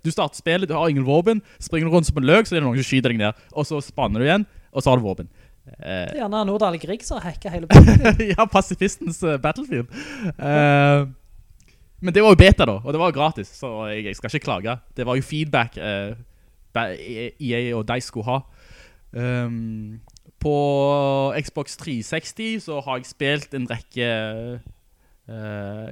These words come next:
Speaker 1: spill som har vært i nedlastingskøen, ehm, og Shadow of Mordor, som var gøy. Eh, jeg er ikke ferdig der ennå. Ehm, på Wii U-en så kjøpte jeg Star Fox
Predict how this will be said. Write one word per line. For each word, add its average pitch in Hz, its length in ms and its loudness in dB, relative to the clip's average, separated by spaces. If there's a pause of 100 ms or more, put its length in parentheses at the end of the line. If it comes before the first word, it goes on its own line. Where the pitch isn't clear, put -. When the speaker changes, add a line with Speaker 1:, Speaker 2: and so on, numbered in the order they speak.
Speaker 1:
spill 139 340 -4
som 120 260 -6
har 120 120 -4
vært 117 160 -4
i 120 80 -10
nedlastingskøen, 151 1300 -4 (420)
ehm, 107 480 -10 (1040)
og 131 180 0
Shadow 143 320 2
of 135 100 0
Mordor, 175 540 4 (240)
som 117 480 -8
var 117 80 0
gøy. 196 320 2
Eh, 117 720 -10
jeg - 80 -12
er 117 80 -8
ikke - 160 -12
ferdig 120 180 -8
der 139 220 -6
ennå. 180 220 -8 (560)
Ehm, 113 880 -4 (400)
på 131 120 2 (1300)
Wii 131 300 2
U-en 247 200 4
så - 160 -4
kjøpte 127 200 -4
jeg 120 80 -6
Star 143 240 4
Fox - 500 2